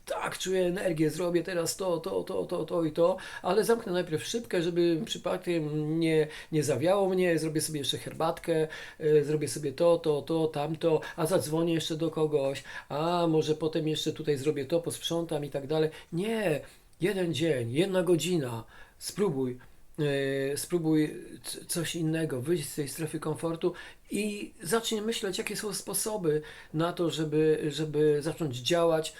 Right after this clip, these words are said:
bez tej szyby. Mm, e, po prostu to jest wszystko możliwe i to jest pierwszy odcinek,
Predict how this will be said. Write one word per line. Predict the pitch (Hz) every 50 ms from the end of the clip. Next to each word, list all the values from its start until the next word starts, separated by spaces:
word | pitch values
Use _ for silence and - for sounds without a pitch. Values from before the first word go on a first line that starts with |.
| - - -
bez | 147 151 -
tej | - 151 147
szyby. | - - - 170 156 131 120 123 113 117 120 - - - - - - _ _ 165
Mm, | 151 151 151 147 147 147 139 135 135 135 135 135 135 135
e, | 135
po | 123 147 127
prostu | 123 185 196 196 190 - - - 151 147 147 151 - - - - -
to | - 165
jest | 156 147 -
wszystko | - - 175 - - 170 151
możliwe | 147 143 117 156 165 175 147 143 135 - - - - -
i | 120
to | - 151
jest | 143 131 - -
pierwszy | - 170 185 185 156 - - 147
odcinek, | 143 - - - 165 170 160 135 131 139 160 -